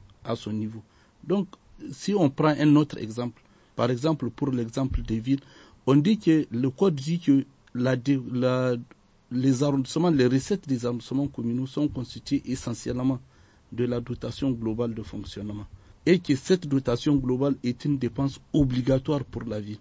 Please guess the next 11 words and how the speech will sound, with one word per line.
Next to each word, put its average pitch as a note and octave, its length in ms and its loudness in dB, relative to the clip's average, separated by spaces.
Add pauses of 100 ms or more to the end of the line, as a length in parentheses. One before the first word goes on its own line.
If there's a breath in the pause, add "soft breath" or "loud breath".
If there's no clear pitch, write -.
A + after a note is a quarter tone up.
(920 soft breath)
Mais D3+ 160 4
malheureusement, D#3 640 4
on D3+ 60 2
constate C#3 520 -2
que F#3 80 2
les C3 260 0
arrondissements B2 540 -4 (480 soft breath)
ne C#3+ 180 8
bénéficient D#3+ 680 4
pas G3 240 -2 (400)
régulièrement C#3 880 0